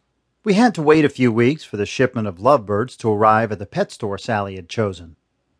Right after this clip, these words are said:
We made several trips across town and spent a long time pointing at various very green birds,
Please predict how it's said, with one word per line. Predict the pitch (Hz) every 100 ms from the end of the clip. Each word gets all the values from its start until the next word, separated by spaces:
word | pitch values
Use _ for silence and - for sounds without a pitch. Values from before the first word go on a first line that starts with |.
| -
We | 120
made | 120 113
several | - 131 113
trips | 107 - 135 131
across | - 135 120
town | - 127 120 165 156
and | 110
spent | - 240 214
a |
long | 214 208 190
time | - 185 170
pointing | - 208 185 98
at | 95
various | 90 123 123 117 101
very | 101 139 127
green | 110 127 127 110
birds, | 123 180 107 113 -